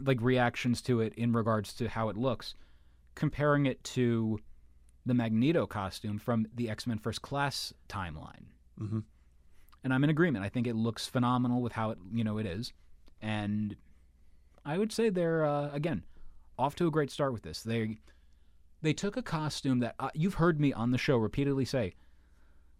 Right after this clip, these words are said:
Speaker 1: "The F-, Scarlet Witch costume sucks. It's not very good." But on the flip side, you have this version and you win me over. That's a really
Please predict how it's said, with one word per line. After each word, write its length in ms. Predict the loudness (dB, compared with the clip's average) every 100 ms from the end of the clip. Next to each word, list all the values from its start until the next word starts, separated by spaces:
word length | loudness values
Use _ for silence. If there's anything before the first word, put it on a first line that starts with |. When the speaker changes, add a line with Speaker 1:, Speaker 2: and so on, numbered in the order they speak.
| -20 -20 -20 -20 -16
Speaker 1:
"The 140 | -10 -10
F-, 100 | -12 -20 -20 -20
Scarlet 480 | -10 -2 -2 -2 -2
Witch 300 | -2 -2 -2
costume 380 | -6 -6 -8 -10
sucks. 420 | -12 -14 -18 -18 -20 -20 -20 _ _ -20 -20 -20 -20 _ -20 -20
It's 100 | -12
not 220 | -6 -4 0
very 260 | 2 4
good." 340 | 2 -4 -6 -14 -20 -20 -20 -20 -16 0
But 260 | 2 2 -4 -8
on 240 | -6 -4
the 60 | -2
flip 240 | 0 0
side, 380 | 0 -2 -4 -4
you 140 | -2 -2
have 120 | 0
this 200 | -2 2
version 420 | 2 2 0 -4 -4
and 140 | 2 4
you 120 | 4
win 180 | 4 2
me 160 | 0
over. 280 | -4 -10 -18 -20 -20 -20 -20 -20 -8
That's 220 | -6 -4
a 60 | -6
really 800 | -4 -2 0 2 2 2 0 -2